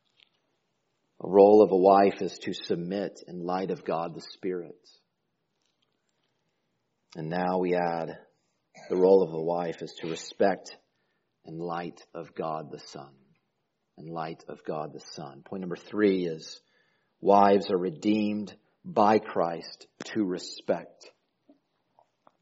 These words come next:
Turn me to First Peter chapter three. Turn to the right before you get to John's letters and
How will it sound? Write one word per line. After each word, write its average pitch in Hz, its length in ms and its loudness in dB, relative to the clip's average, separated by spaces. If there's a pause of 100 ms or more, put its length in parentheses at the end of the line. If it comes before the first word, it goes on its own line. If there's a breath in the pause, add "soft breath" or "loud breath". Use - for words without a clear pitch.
(1900 soft breath)
Turn 127 260 6
me 104 200 2 (100)
to 101 160 -2
First - 300 4
Peter 104 280 4
chapter 95 380 -4
three. 101 560 -2 (1000)
Turn 110 160 -8
to 98 80 -10
the 90 80 -4
right 95 440 0 (180)
before 92 240 -4
you 87 140 -2
get 92 260 -2
to 87 320 -4 (2250)
John's 98 420 -8
letters 170 400 -2
and 87 280 -10